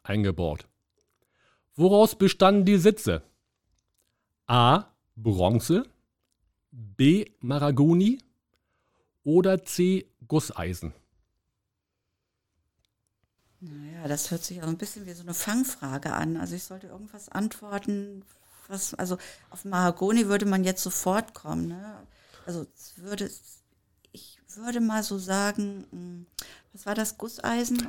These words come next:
Speaker 1: Ja, A. Bronze, B. Maragoni oder C.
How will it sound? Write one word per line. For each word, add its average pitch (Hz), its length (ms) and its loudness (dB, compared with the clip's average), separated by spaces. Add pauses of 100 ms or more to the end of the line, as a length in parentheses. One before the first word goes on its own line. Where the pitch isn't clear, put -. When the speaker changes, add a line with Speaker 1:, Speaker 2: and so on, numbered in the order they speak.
Speaker 1:
Ja, 143 340 6
A. 160 360 6
Bronze, 160 720 4 (300)
B. 139 360 4
Maragoni 147 800 4
oder 151 380 0
C. 170 400 2